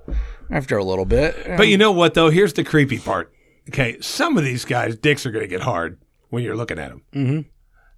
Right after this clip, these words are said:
Speaker 2: That would be, that would bother me. As long as you keep it limp and stuff, I'm good.
Speaker 1: Yeah.
Speaker 2: But the minute it starts getting hard and throbbing in my face, <laughs> I'm gonna be like, "Eh, you're good." You know, I might send a bump through. A bump might get by me.
Speaker 1: Yeah.
Speaker 2: Sorry, honey.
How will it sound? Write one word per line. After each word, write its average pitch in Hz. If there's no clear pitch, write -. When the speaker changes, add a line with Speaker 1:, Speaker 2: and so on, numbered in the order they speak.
Speaker 2:
That 165
would 196
be, 202
that 170
would 190
bother 196
me. -
As -
long 160
as 190
you 208
keep 214
it 143
limp 151
and 131
stuff, 123
I'm 156
good. 147
Speaker 1:
Yeah. 123
Speaker 2:
But 147
the 147
minute 190
it 143
starts 156
getting 135
hard 147
and 135
throbbing 143
in 151
my 131
face, 160
<laughs> -
I'm 180
gonna 151
be 147
like, 143
"Eh, 151
you're 151
good." 127
You 147
know, 143
I 147
might 151
send 147
a 127
bump 123
through. 131
A 120
bump 131
might 135
get 117
by 127
me. 92
Speaker 1:
Yeah. 110
Speaker 2:
Sorry, 151
honey. 131